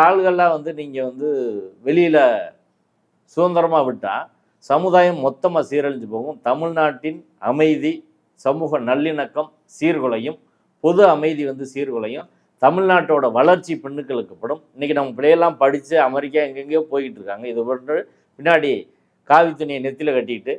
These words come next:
சண்டை போட்டுக்கிட்டு, ரோட்ல போய் தகராறு பண்ணிக்கிட்டு, வெட்டி குத்தி ஜெயிலுக்கு போறது அப்படின்னு நம்ம பிள்ளை இருக்கணுமா? அப்படிதான் பிள்ளை இருக்கணும். நம்ம பிள்ளை என்ன, மோகன்ஜி மாதிரி ஆளுகளை இவனை வந்து வளர விடலாம், என்ன வேணாலும் அவனை பேச விடலாம். இல்ல, நம்ம பிள்ளைய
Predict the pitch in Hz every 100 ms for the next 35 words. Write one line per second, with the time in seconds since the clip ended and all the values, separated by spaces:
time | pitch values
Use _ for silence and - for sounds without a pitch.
0 | - _ - 139 160 165 147 123 104 135
1 | - _ _ 143 180 160 147 143 131 143
2 | 160 135 120 110 92 143 - _ - 151
3 | 147 175 147 131 147 143 160 151 110 110
4 | 101 95 - 110 127 185 160 127 110 135
5 | 135 117 113 110 98 90 - _ _ _
6 | - 131 175 180 214 202 170 185 165 170
7 | 160 143 117 - _ 127 147 127 156 160
8 | 165 233 214 220 202 196 180 185 180 165
9 | 160 190 170 156 139 139 165 135 - -
10 | 147 156 127 107 101 _ _ _ 143 160
11 | 147 156 147 127 104 139 127 104 92 95
12 | _ _ _ _ 165 208 196 170 151 190